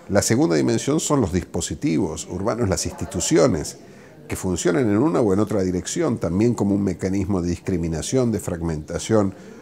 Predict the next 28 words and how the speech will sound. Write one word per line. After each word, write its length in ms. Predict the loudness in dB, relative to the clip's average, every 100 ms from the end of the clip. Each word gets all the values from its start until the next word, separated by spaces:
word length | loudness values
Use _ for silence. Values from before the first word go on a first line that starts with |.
| -14
y 80 | -2
de 100 | 0
marginalización, 960 | 2 -2 0 -2 0 0 -2 -2 -2 -2
o 80 | -2
como 220 | 0 2
un 80 | 2
mecanismo 640 | 2 2 2 0 0 0
de 320 | 2 2 0
inclusión 880 | 0 0 2 0 0 2 2 2 -2 -8 -18 -20 -4
y 80 | 2
de 100 | 4
producción 720 | 4 2 0 2 2 4 4
de 160 | 2
igualdad. 640 | 0 0 0 0 -2 -4 -12 -20 -20 -20 -14
Sí, 180 | -6 0
en 120 | 0
este 140 | 0
sentido, 580 | -2 -2 0 2 2 2 -2 -18 -16
una 180 | 0 0
ciudad 220 | 2 0
educadora, 720 | 0 0 -2 2 2 2 0 -4
inclusiva, 800 | -6 -6 -4 -4 2 4 4 4 0
es 140 | -4 -6
una 140 | -6
ciudad 300 | -2 -2 -2
con 300 | 0 0 -2 -10
escuelas 400 | -14 -4 -2 -2
públicas, 720 | 2 4 4 0 -4 -6 -8